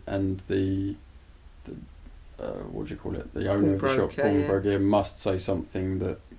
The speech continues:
Speaker 1: gives it away.
Speaker 2: No, no, it's better than that.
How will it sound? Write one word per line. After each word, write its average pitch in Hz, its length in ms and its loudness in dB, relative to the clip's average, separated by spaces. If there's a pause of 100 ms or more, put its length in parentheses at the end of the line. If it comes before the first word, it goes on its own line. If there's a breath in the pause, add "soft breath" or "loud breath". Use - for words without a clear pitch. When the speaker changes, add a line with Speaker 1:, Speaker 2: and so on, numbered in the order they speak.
Speaker 1:
gives - 260 -4
it - 80 -4
away. 98 440 2 (100)
Speaker 2:
No, 208 300 0
no, 220 160 2
it's - 460 -4
better 170 260 4
than 156 180 2
that. 180 320 -2